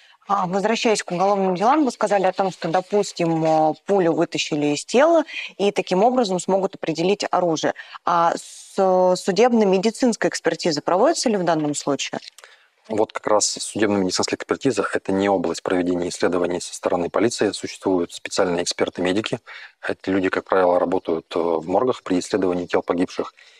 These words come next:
Speaker 2: и они обладают другой спецификацией, которой у полицейских нет. Вот именно, а, установление причины смерти человека делают не полицейские, а именно судебные медики, которые относятся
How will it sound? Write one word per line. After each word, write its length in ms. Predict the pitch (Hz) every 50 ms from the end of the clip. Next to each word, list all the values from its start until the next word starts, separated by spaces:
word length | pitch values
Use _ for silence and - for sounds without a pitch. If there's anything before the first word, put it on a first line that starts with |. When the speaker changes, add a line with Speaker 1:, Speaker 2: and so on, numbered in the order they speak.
| _ _ _
Speaker 2:
и 360 | - 98 95 95 95 95 95 95
они 160 | 101 101 101
обладают 380 | 101 92 92 90 95 92 87 90
другой 220 | 98 98 98 95
спецификацией, 680 | - _ - - - - - - - 117 - - -
которой 320 | - 92 - 101 95 90 85
у 40 |
полицейских 520 | 82 - 85 82 - - 95 - - - -
нет. 160 | - 80 76 _ _ - - - - - _
Вот 160 | - 95 -
именно, 580 | - - 110 113 107 101 95 95 92 90 90 - _ - - - _ _ _ - - - - - - - -
а, 260 | 92 92 90 90 87
установление 540 | 87 - - - 107 104 107 110 101 95 90
причины 380 | - - - - - 101 92
смерти 360 | - - - 101 92 - -
человека 500 | - - - 87 92 117 135 - 135 113 - _ - - - - - _ _ - - _ - -
делают 380 | 92 90 104 101 92 87 85 -
не 120 | 95 95
полицейские, 540 | - 95 87 87 - 123 127 - - - 92
а 20 |
именно 220 | 95 101 92 90 87
судебные 360 | - - 95 95 85 87 85
медики, 340 | 87 101 117 120 - - 104
которые 360 | - - - 90 85 85 85
относятся 540 | 85 - 98 101 - - - - 87 82